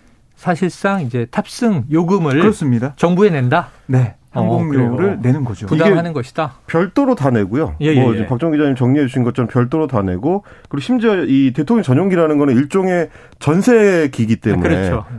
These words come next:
Speaker 3: 뭐 전세 버스가 일반 버스보다 비싸듯이
Speaker 1: 네네.
Speaker 3: 항공 비용상으로 따지면 오히려 더 비싸다고 합니다.
Speaker 1: 어.
Speaker 3: 그러니까 이제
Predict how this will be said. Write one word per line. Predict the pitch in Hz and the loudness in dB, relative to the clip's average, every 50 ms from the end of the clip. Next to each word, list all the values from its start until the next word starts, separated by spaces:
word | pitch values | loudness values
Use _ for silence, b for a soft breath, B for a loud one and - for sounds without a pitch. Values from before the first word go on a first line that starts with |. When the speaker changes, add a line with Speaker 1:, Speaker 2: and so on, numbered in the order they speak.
| - - | -12 -4
Speaker 3:
뭐 | 110 107 | -4 -2
전세 | - 165 175 190 226 240 233 | 0 2 2 4 2 2 2
버스가 | 220 202 - - - 175 156 170 | 2 0 0 0 -2 0 2 4
일반 | 143 123 143 180 175 | 2 4 2 2 2
버스보다 | 185 170 165 - 151 143 143 135 | 0 -2 0 0 -2 -2 -2 -2
비싸듯이 | - 123 - - 143 120 107 95 - - 135 110 85 127 | -2 -4 -2 0 -2 0 0 -4 -2 -2 -2 -2 0 -2
Speaker 1:
네네. | 127 135 127 123 113 107 104 98 90 - | -2 -4 -4 -4 -6 -6 -10 -12 -8 -4
Speaker 3:
항공 | 214 240 262 285 233 | -2 2 2 2 2
비용상으로 | - 151 175 208 233 220 220 208 202 185 165 | 2 0 2 2 2 2 2 2 0 0 0
따지면 | 185 180 156 156 165 160 | 0 0 0 0 0 2
오히려 | 120 120 139 160 | 2 2 2 0
더 | 156 170 | 0 -2
비싸다고 | - - - - 190 175 143 117 101 95 | -4 -6 -4 -2 0 2 2 2 0 0
합니다. | 90 80 78 78 104 92 76 - | 0 -2 -2 -4 -4 -6 -6 -6
Speaker 1:
어. | - 131 131 131 127 120 104 87 - - | -6 -4 -4 -4 -4 -6 -6 -10 -12 -8
Speaker 3:
그러니까 | - 127 143 127 | -2 0 0 2
이제 | 113 120 110 | 2 0 -2